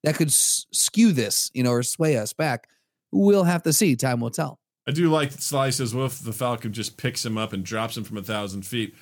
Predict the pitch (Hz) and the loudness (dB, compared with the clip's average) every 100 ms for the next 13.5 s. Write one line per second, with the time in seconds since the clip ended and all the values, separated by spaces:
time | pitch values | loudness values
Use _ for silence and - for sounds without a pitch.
0 | _ - 104 - 175 165 120 117 110 120 | _ -14 -12 -6 -4 -4 -4 -4 -4 -6
1 | 139 123 135 113 107 110 139 123 92 95 | -6 -6 -4 -4 -4 -2 -4 -4 -6 -6
2 | 98 101 - 160 160 120 104 98 98 - | -8 -10 -4 -4 -2 -4 -4 -6 -8 -10
3 | - - 135 180 175 160 151 131 123 117 | -18 -6 -2 0 2 2 2 2 0 -2
4 | - _ _ 117 113 107 110 135 139 139 | -8 _ _ -2 0 0 0 0 0 0
5 | 135 139 131 120 113 131 127 117 135 123 | 0 2 0 2 0 2 0 0 0 0
6 | 113 123 120 113 120 113 98 107 117 117 | -2 -4 -4 -2 0 -2 -2 -2 -2 -2
7 | 90 110 135 - _ _ _ - 107 120 | -4 -2 -4 -6 _ _ _ -6 -4 -2
8 | 123 120 113 98 107 110 123 120 - _ | -2 -2 -2 -4 -4 -2 -4 -6 -10 _
9 | _ _ _ - 135 120 127 117 110 104 | _ _ _ -6 -4 -2 0 0 0 -2
10 | 95 _ _ _ _ _ - - 135 127 | -4 _ _ _ _ _ -12 -6 -2 -2
11 | 127 120 113 104 98 87 69 - _ _ | -2 -2 -2 -4 -6 -10 -12 -16 _ _
12 | 98 98 104 104 _ _ _ _ _ _ | -10 -8 -8 -10 _ _ _ _ _ _
13 | _ _ _ - | _ _ _ -6